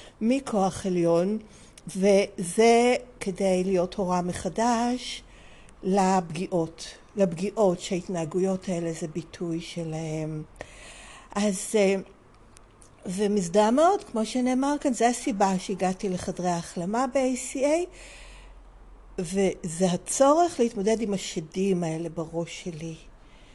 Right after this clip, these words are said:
כי הם חזרו שוב ושוב ושוב, וכל התרופות שעשיתי היו על פני השטח, לא טיפלו בעומק של הבעיה, וכמו שאנחנו יודעים, המחלה הזאת, אם לא מטפלים בה, היא הולכת וגדלה.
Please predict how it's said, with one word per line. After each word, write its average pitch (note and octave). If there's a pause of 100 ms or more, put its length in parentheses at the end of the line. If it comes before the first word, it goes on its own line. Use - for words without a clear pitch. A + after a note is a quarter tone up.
(220)
כי A3
הם F#3+
חזרו G#3
שוב C4+
ושוב A#3+
ושוב, C#4
וכל C#4+
התרופות C4+ (680)
שעשיתי C#4+
היו A3
על G#3+
פני B3+
השטח, C#4
לא A3+
טיפלו D4
בעומק C#4
של B3+
הבעיה, B3+
וכמו A3+
שאנחנו A3+
יודעים, C4+ (540)
המחלה A3
הזאת, C#4+
אם G3+
לא G3
מטפלים C#4+
בה, D4
היא A#3+
הולכת G#3 (100)
וגדלה. F#3